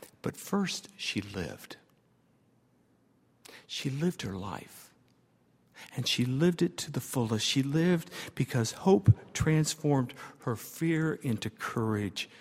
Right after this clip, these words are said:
to live before she died. And I think that's the invitation for you and me. When Jesus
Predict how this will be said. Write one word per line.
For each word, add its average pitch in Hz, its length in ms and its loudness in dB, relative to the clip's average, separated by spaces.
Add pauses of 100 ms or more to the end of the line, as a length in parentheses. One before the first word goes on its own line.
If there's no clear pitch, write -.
(260)
to 123 120 -8
live 113 760 0 (220)
before 120 720 -4 (180)
she - 220 -6
died. 76 600 -10 (1700)
And 135 140 -2
I 156 80 0
think 165 220 -4
that's 127 280 -4
the - 180 -8
invitation 107 640 -4
for 98 160 -10
you 90 240 -6
and 78 140 -10
me. 57 400 -18 (2750)
When 143 140 0
Jesus 160 600 0